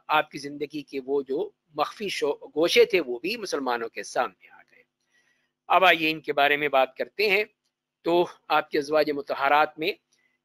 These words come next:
पहली खातून खदीजा बिन्त खुवैलिद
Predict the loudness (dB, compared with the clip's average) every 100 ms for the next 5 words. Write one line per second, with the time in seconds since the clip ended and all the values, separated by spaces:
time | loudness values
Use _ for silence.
0 | _ 2 2 2 -2 -4 _ _ 0 0
1 | 2 -2 -2 -6 _ _ -6 -4 -4 2
2 | 2 2 -6 -8 -6 2 4 4 0